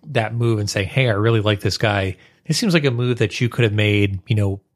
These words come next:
later this fall after, you know, Victor, Victor Mesa was completed, which comes back to your point, which is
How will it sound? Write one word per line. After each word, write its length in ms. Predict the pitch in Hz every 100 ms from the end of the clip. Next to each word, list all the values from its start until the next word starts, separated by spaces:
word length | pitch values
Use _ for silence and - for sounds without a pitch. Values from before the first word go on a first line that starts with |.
| 123
later 300 | 120 123 117
this 200 | 107 -
fall 580 | - 110 98 90 90 - -
after, 680 | 110 104 - 110 101 98 95
you 80 | 113
know, 100 | 101
Victor, 280 | 98 107 107
Victor 240 | 104 -
Mesa 260 | 101 98 104
was 140 | 95
completed, 420 | - 98 107 87 92 - - - - _
which 200 | 135 -
comes 160 | 156
back 180 | 139 131
to 100 | -
your 100 | 123
point, 220 | 117 113 107
which 180 | 101
is 220 | 107 101